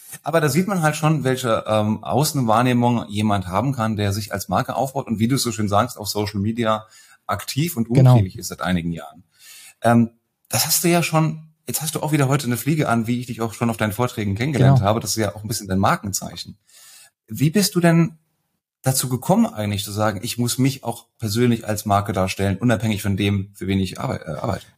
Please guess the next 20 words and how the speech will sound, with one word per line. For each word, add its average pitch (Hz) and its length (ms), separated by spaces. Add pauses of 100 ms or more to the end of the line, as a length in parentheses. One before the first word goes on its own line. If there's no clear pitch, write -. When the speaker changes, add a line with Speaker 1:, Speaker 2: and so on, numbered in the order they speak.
(180)
Speaker 2:
Also 120 220
eigentlich 139 520
hat 131 100
das 131 100
den 127 140
Ursprung 131 560
im 120 340
Extremsport. 120 800 (180)
Ähm, 113 640
ich 113 140
bin 117 460
si-, - 100
mit 131 220
siebzehn 131 280
Jahren, 113 460 (420)
ähm, 110 520 (440)
siebzehn, 127 320
achtzehn 123 360
professioneller, 113 1160
ähm, 107 380